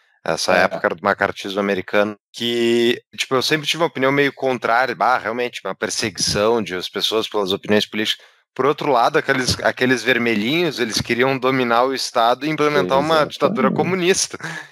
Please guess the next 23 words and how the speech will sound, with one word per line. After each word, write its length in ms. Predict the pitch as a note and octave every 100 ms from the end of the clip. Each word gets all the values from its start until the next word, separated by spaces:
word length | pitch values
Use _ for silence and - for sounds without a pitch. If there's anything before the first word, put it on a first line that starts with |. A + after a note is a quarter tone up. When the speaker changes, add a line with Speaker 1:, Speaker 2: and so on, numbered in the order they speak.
| -
Speaker 1:
Então, 180 | G#2 G2+
tipo, 120 | F#2+
Speaker 2:
Exatamente. 640 | F#2+ F2 - C#3+ F4 -
Speaker 1:
será 200 | A#2+ A#2+
que 100 | C3+
não 100 | F3
merecia 560 | E3+ D3+ C3+ - D3+ F#3
um 100 | F3
pouco 340 | - D#3 D3
de 160 | - G#2+
perseguição? 760 | B2+ A2 - A#2 - C3+ F3+ G#3+ -
Speaker 2:
Sim, 480 | - G#3 B3+ F4
cara. 480 | - A#3 A2 A#2+ D#3 B3
O-, 180 | C4 B3
olha, 160 | D3+
eu 160 | B2 D3+
concordo 420 | A#3 G3+ A#3+ G3+
totalmente 520 | D#4 - F3+ F3+ F3+
com 80 | C3+
essa 180 | - -
tese, 380 | C3 D3 A2+ B2+
basicamente 480 | D#3 - D3 D#3 -
porque, 380 | C3+ D3+ D#3+